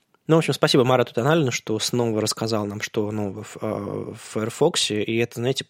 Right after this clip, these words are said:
не просто перевод, а, официальных релизов. М-, М-, Марат упарывается, э,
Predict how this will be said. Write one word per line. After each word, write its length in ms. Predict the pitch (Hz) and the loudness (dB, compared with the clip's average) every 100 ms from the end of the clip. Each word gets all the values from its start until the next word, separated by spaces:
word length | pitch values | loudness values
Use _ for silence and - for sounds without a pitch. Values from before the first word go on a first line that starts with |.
| - | -6
не 100 | 120 | -4
просто 280 | - - | -4 -6
перевод, 580 | - 113 110 104 101 - - - - - - _ | -4 -4 -2 -4 -6 -8 -18 -18 -16 -18 -20 _
а, 640 | - 101 98 95 92 92 98 | -2 -2 -2 -6 -6 -8 -10
официальных 480 | 98 - 110 95 95 | -12 -6 -4 -4 -6
релизов. 480 | - 101 101 101 - | -8 -6 -8 -10 -14
М-, 580 | 104 107 113 120 110 110 | -12 -10 -10 -8 -6 -6
М-, 40 | |
Марат 520 | 104 107 107 110 120 | -6 -6 -6 -4 -4
упарывается, 600 | 113 117 120 117 110 - | -2 0 0 0 -2 -4
э, 480 | 104 101 101 104 104 | -6 -8 -8 -8 -8